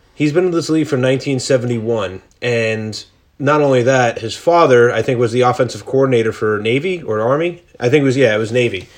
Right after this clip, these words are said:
And he plays such an old school game. He has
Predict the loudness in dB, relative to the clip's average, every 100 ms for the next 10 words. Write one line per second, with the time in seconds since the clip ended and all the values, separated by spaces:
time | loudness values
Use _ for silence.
0 | -20 -20 -20 -12 2 4 4 0 -6 -12
1 | -10 -4 0 0 2 0 2 -2 -2 -4
2 | -8 -4 -4 -2 -2 -2 -6 -4 -2 0
3 | 2 2 0